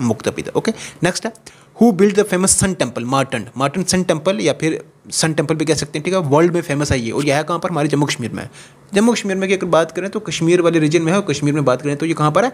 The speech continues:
अनंतनाग में है, ठीक है ना। और बात है यहाँ पर कि बनाया किसके, किसने इसको,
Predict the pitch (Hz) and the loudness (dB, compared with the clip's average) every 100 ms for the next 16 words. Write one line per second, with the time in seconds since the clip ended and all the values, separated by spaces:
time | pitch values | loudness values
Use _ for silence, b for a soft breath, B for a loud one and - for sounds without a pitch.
0 | B B - 190 160 135 110 95 64 - | B B 0 2 2 0 -2 -4 -10 -8
1 | 190 185 190 B B B B B - 156 | -4 -2 -4 B B B B B 4 6
2 | 156 160 160 175 185 196 226 214 220 247 | 6 2 -4 -2 0 2 0 2 2 0
3 | 240 175 131 151 175 - 175 107 143 - | 0 0 0 0 -4 -6 -4 -4 -4 -2
4 | 170 143 131 | 0 0 -2